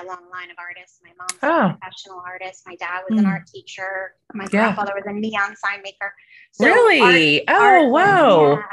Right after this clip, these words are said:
Speaker 1: yeah. <laughs>
Speaker 2: Okay.
Speaker 1: So cool. In Pittsburgh.
Speaker 2: It's in your bones.
Speaker 1: It's in the bones. My cousin,
Speaker 2: Yeah.
Speaker 1: my, everybody in my family is, is somehow related to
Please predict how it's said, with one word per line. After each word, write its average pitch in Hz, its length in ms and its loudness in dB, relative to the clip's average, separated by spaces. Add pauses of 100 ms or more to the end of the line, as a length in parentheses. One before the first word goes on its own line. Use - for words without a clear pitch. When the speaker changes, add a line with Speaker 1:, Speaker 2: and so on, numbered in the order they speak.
(160)
Speaker 1:
yeah. 277 220 -2
<laughs> 339 40 -2
Speaker 2:
Okay. 269 460 2
Speaker 1:
So - 100 -20
cool. 208 240 -8
In 226 140 -14
Pittsburgh. - 320 -18
Speaker 2:
It's 415 80 -4
in 359 120 2
your 226 120 2
bones. 202 800 0
Speaker 1:
It's 254 260 -2 (140)
in 302 200 2 (140)
the 226 140 -4
bones. 185 480 -6
My 220 140 -8
cousin, 302 440 0
Speaker 2:
Yeah. 190 440 -2
Speaker 1:
my, 202 240 -6
everybody 277 580 -8
in 202 100 -16
my 185 240 -14
family 185 340 -18 (120)
is, - 200 -20 (120)
is - 300 -20 (340)
somehow 196 680 -16 (100)
related 190 400 -18
to - 60 -20